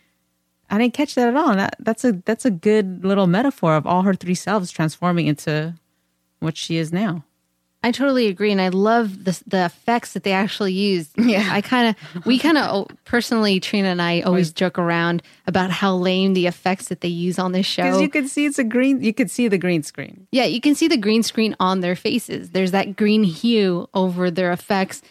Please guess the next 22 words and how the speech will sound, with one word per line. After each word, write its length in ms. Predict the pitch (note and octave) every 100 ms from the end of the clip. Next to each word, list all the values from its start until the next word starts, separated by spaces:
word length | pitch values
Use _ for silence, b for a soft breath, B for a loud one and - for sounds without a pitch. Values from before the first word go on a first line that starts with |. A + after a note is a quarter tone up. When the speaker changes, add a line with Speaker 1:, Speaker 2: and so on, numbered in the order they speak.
| b
Speaker 2:
and 120 | -
then 100 | F#3+
the 160 | G3 - F#3
outline 480 | F#3 F#3+ F#3+ G3
of 100 | F3+
their 120 | F#3 A#3+
Speaker 1:
Right, 120 | F#3
Speaker 2:
body. 300 | G3+ A#3 G3
Speaker 1:
yeah. 320 | F3 F3+ - -
Speaker 2:
It's 220 | - G#3+
greenish. 800 | F#3+ G#3+ G#3 B3+ B3 E3+ F#3+ - -
So 340 | G#3+ G3 F#3+ b b b
when 240 | G#3 A#3
they 160 | A#3+ C4
did 160 | C#4
that 140 | D#4 C#4
effect 500 | G#3+ - G3+ G3+ - -
when 400 | F#3+ F#3 F#3 -
Ursula 400 | G3+ F#3+ G#3+ F#3+
becomes 720 | E3+ F3+ - - F#3 F3+ D#3+ _ _ _ -
the 60 | F#3
dragon, 680 | F#3 F3 F3 F3 - -